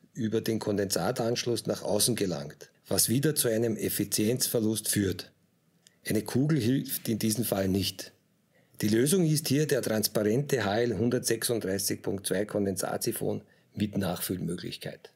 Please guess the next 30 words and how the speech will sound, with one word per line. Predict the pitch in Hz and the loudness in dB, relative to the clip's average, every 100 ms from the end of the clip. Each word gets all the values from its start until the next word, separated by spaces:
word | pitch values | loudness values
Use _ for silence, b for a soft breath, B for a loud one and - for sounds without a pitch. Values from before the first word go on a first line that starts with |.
| _ _ _ _ _ | _ _ _ _ _
Hier | - 127 196 | -2 2 2
ist | 196 | 2
darauf | 151 135 | 2 2
zu | - 107 | 0 0
achten, | 104 - - 139 | 0 -2 -2 -2
dass | - 95 | -2 -4
die | - 82 | -4 -4
Wassersiphonhöhe | 101 127 156 - 143 113 123 120 123 127 | 0 2 2 2 2 0 2 2 2 2
auf | - 87 | 0 0
jeden | 98 127 151 | 2 2 2
Fall | 135 117 90 | 2 0 2
höher | 90 98 147 170 B B B | 2 4 4 2 B B B
als | - 95 | -2 0
der | 117 | 0
Betriebsdruck | 104 107 - 127 147 - 135 131 | 0 -2 2 2 2 0 0 0
in | 87 | -2
der | 104 - | -2 0
Anlage | 107 107 90 82 | 2 2 0 -2
ist. | - - - _ b b b b b b | -6 -8 -12 _ b b b b b b
Sollte | - 113 120 | -2 0 2
die | 127 | 2
Siphonhöhe | 127 147 - 139 165 139 135 | 2 2 4 4 4 4 2
zu | - | 0
kurz | - 113 196 - | 0 2 2 2
sein, | 117 127 139 B B B | 2 2 0 B B B
hat | - 104 | -4 0
der | 113 | 2
Siphon | 123 - 123 131 | 2 2 2 2
keine | - 110 120 | 2 2 4
Funktion, | 110 98 87 - - - | 2 0 0 -2 -4 -8